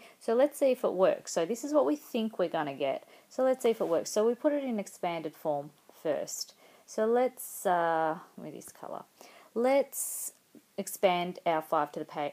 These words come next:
power of eight first. So that is five multiplied by itself eight times. So we go five times five times five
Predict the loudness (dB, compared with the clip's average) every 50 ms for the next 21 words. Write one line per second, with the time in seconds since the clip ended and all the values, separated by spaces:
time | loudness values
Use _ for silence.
0 | -8 _ _ -4 -2 0 2 0 0 -2 -4 -6 -6 -6 -6 -8 -8 -8 -8 -8
1 | -8 -8 -6 -4 -2 -2 0 0 -2 -4 -6 -8 -4 0 0 2 2 2 2 0
2 | -2 -4 -4 -4 -4 -6 -6 -10 -6 -4 -2 -2 -2 -2 -2 -2 -2 -2 -4 -6
3 | -8 -2 0 0 2 0 0 -4 -8 -12 -8 -6 -6 -6 -8 -12 -14 -12 -10 -10
4 | -10 -10 -12 -10 -10 -8 -8 -8 -8 -10 -12 -10 -6 -6 -4 -4 -2 -4 -4 -6
5 | -8 -14 -20 _ _ _ _ _ -12 -12 -10 -12 -12 -12 -12 -10 -10 -12 -14 -16
6 | _ -18 -16 -16 -16 -16 -20 -18 _ -10 -8 -6 -6 -6 -8 -10